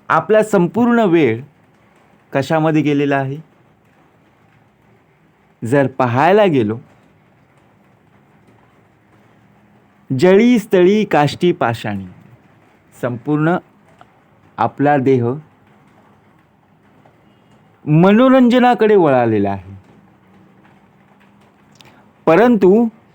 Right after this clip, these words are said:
जिथे आपल्याला काय प्राप्त आहे, जिथे आपल्याला काय सामर्थ्य मिळणार आहे, याचं आपल्याला काडी मात्र महत्त्व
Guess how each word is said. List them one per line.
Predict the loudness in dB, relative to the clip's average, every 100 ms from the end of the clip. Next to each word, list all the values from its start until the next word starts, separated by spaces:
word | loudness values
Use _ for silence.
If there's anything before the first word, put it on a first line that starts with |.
| _ _ -4
जिथे | -2 0 0
आपल्याला | 0 2 0 0
काय | 0 -2 0
प्राप्त | -2 -4 0 0 -2 _ -2
आहे, | -2 -2 -6 -10 -12 _ _ _ -4
जिथे | -2 0
आपल्याला | 0 0 0 0
काय | 0 0 -2
सामर्थ्य | -2 -2 0 -2 -2 -2
मिळणार | 0 0 0 -2 0
आहे, | 0 -2 -4 -8 _ _ _ -6
याचं | -2 0 -2 -4 -6 -6
आपल्याला | -8 -4 -2 -2
काडी | -2 -4 -2 -4
मात्र | -4 -8 -8 -10 -12 _ _ _ _ _ _ _ _ _ _ _ -8
महत्त्व | -6 -6 -4 -4